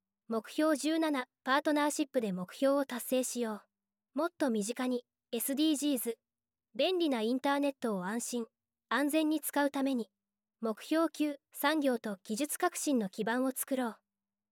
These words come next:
スマートフォンはとても便利ですが、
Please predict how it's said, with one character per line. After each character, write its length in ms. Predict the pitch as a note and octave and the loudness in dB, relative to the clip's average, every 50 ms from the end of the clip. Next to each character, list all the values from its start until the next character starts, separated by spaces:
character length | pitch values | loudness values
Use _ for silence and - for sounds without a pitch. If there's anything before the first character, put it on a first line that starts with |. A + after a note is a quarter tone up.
| _ _ _ | _ _ _
ス 200 | - - - B3 | -10 -2 0 2
マ 140 | C4 D4+ F4 | 4 4 4
ー 40 | F#4 | 4
ト 120 | - F#4+ | 2 2
フ 100 | F4 F#4+ | 2 2
ォ 40 | F#4 | 2
ン 60 | F4 D4+ | 2 2
は 140 | A#3+ G#3 | 0 -2
と 120 | - - G3+ | -4 -8 -2
て 120 | - C4+ | 0 2
も 140 | D4 D#4 D#4 | 2 2 2
便 200 | C#4 E4 F4 E4 | 2 2 2 2
利 80 | D#4 C#4 | 0 0
で 100 | C4+ B3+ | 0 -2
す 140 | - - | -2 -4
が、 200 | G3+ F#3+ F#3 F#3 | -4 -4 -6 -6